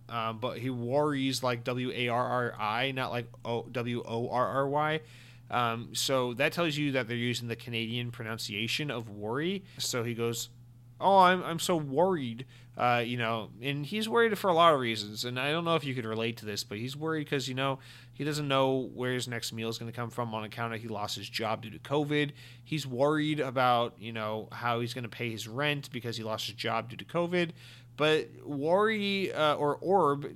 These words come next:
learns how to channel this, this nervous energy, uh, by just beating the shit out of, uh, out of ancient Greek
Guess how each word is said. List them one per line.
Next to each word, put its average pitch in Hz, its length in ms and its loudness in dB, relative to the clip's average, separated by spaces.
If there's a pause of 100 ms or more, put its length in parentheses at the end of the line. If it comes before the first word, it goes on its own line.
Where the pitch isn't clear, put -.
learns 143 420 -2
how 147 140 6
to 131 180 2
channel 143 560 0
this, 120 300 0
this 123 220 -4
nervous 117 380 -4
energy, 117 560 -4 (340)
uh, 185 280 2
by 185 160 6
just 160 480 -2
beating 214 300 6
the 190 100 6
shit 190 520 6
out 151 220 4
of, 151 340 4
uh, 143 480 6
out 139 160 2
of 135 300 -2
ancient 147 600 -2
Greek 151 760 -2